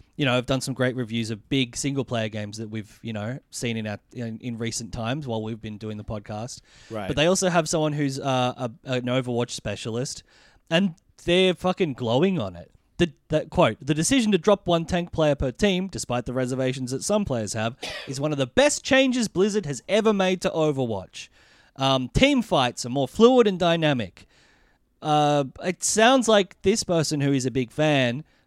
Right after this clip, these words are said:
Speaker 1: uh, of Overwatch one, uh, has, if only, if anything, become,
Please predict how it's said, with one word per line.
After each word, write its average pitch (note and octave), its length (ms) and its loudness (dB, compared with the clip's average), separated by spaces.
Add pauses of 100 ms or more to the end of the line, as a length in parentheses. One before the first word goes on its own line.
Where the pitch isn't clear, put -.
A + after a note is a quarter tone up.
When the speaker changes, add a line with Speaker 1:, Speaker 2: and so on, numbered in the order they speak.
(180)
Speaker 1:
uh, B2 420 2
of A#2+ 260 0
Overwatch B2+ 560 -2
one, A#2 480 -2 (100)
uh, A#2 280 -2 (280)
has, C3 220 -6 (440)
if C3+ 220 -8
only, C#3 300 0
if C3 180 -6
anything, C3+ 460 -2
become, A2+ 420 -6